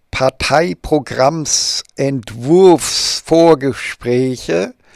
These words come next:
zwischen Wir zwanzig zwanzig und Next Scientists for Future hier, punkt D E,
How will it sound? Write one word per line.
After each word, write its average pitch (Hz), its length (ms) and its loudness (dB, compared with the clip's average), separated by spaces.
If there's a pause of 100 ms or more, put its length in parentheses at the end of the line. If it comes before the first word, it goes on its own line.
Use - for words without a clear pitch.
(680)
zwischen 127 480 -2
Wir 156 240 0
zwanzig 131 500 -4
zwanzig 165 720 -4
und 117 200 -6
Next - 420 -6
Scientists 117 760 -4
for 104 220 -6
Future 180 540 -4
hier, 185 560 -2
punkt 156 340 -6
D 151 320 -2
E, 147 60 -6